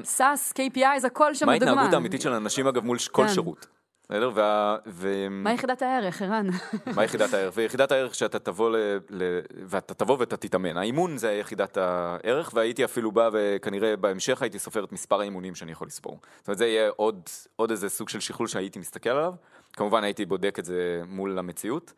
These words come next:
Speaker 2: מסתכל על היסטורית, האם זה באמת משקף הצלחה, ואם כן, אז הייתי אולי עובר לעשות את זה, כי זה עוד יותר קל להזיז, אה, כי יש גרנולריות יותר גבוהה, וזה יכול להיות intra-week, זאת אומרת, אני בתוך השבוע יכול לעשות אופטימיזציות.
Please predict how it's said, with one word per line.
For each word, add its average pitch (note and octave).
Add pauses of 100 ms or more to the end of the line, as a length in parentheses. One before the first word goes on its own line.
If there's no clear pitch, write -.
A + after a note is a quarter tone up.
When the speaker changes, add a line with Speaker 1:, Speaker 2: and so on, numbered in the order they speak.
(380)
Speaker 2:
מסתכל -
על F#2+ (160)
היסטורית, A#2+
האם G2
זה F#2+
באמת F#2
משקף -
הצלחה, C#3
ואם G2+
כן, A2+
אז F#2
הייתי F2+
אולי E2+
עובר E2+
לעשות E2+
את F#2+
זה, B2+
כי -
זה B2+ (140)
עוד D3+
יותר G#2+
קל F2
להזיז, F2 (520)
אה, F#2+
כי F#2+
יש G#2
גרנולריות A2
יותר D3
גבוהה, C#3 (540)
וזה F#2+
יכול G2+
להיות G2
intra-week, A#2+ (100)
זאת -
אומרת, G2
אני G2
בתוך A#2+
השבוע A#2+
יכול B2+
לעשות B2
אופטימיזציות. C3+